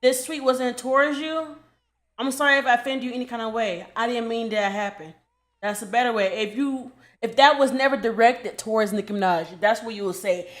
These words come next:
It, like, how I said it, it wouldn't be like that, but, like, say in the way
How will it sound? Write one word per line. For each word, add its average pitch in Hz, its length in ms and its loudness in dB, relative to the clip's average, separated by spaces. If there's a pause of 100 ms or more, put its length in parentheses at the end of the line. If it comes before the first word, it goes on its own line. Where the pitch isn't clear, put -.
(580)
It, 392 240 -2 (680)
like, 185 180 4
how 262 420 0
I - 20 -6
said 302 220 0
it, 269 80 2
it 247 120 -2
wouldn't 262 220 -2
be 233 120 -6
like 214 340 -4
that, 254 440 0 (200)
but, 226 240 6
like, 233 260 4
say 302 420 0
in 285 80 -4
the 254 80 0
way 254 580 0